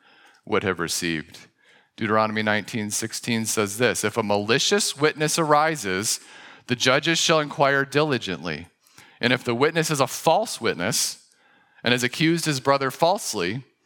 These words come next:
then you shall do to him as he had meant to do to his brother. So you shall purge the evil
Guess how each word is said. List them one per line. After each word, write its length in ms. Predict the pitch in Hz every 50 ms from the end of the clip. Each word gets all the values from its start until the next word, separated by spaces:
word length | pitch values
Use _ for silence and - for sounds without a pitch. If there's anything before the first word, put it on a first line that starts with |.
| _ - - - _ _
then 140 | - 131 131
you 100 | 135 139
shall 180 | 139 - 151 131
do 260 | 113 - 139 147 180
to 160 | 190 - 220 175
him 320 | 160 151 131 135 139 127
as 220 | - 107 120 127 -
he 120 | 139 135
had 180 | 165 151 151 139
meant 260 | 127 120 113 117 110
to 100 | - 160
do 240 | 139 - 104 92 98 104
to 120 | - 120
his 200 | 117 135 127 135
brother. 480 | - 156 170 170 143 85 69 98 104 - _ _ _ _ _ _ _ _ - - _ _
So 140 | - - -
you 180 | 135 123 131 139
shall 220 | - - 131 113
purge 960 | - - - - - - 143 160 175 190 190 202 208 190 175 - - - - - _ _ _ _ _ _ -
the 120 | - 127 - 123
evil 500 | 156 170 170 135 107 87 92 104 - _